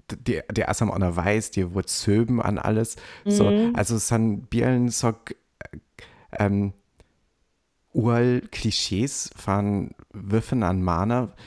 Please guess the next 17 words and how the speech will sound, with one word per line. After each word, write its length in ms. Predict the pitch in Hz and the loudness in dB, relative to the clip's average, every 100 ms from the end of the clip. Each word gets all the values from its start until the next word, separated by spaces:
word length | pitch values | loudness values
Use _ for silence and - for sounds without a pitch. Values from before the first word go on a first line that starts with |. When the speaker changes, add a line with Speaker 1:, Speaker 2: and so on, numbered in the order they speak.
| - _ - | -20 _ -14
Speaker 1:
äh, 180 | - - - - - - - - | -10 -10 -10 -16 -18 -20 -20 -20
ja, 320 | - 98 98 - - _ _ - 160 _ _ | -8 0 0 -2 -18 _ _ -20 -20 _ _
wat, 340 | - - - - - - | -4 -4 -10 -18 -14 -6
wat 160 | 101 | -2
ham 140 | 113 - | -2 0
Eis 220 | 107 107 | -2 -2
so 80 | 120 | -6
rocht, 600 | - 107 107 - - - | -4 -6 -6 -8 -12 -10
ähm, 320 | 107 98 101 107 - - _ _ _ _ | -6 -2 -4 -4 -8 -10 _ _ _ _
repliziere, 720 | 107 107 - 127 135 110 92 82 - | -4 -4 -2 -2 0 0 0 -8 -4
weil 320 | 82 135 135 | -2 0 -2
ihn 200 | - 87 | -4 -6
Tilg 320 | - 82 - | -2 -2 -2
auch. 180 | 92 - - - - _ - | -6 -6 -14 -20 -20 _ 2
Speaker 2:
Mhm. 500 | 233 220 220 247 233 _ _ _ _ _ _ _ - | 6 6 6 4 2 _ _ _ _ _ _ _ 0
Speaker 1:
Aber 300 | 107 107 101 101 _ - - | 4 4 2 -4 _ -20 -8
äh, 120 | 104 | -6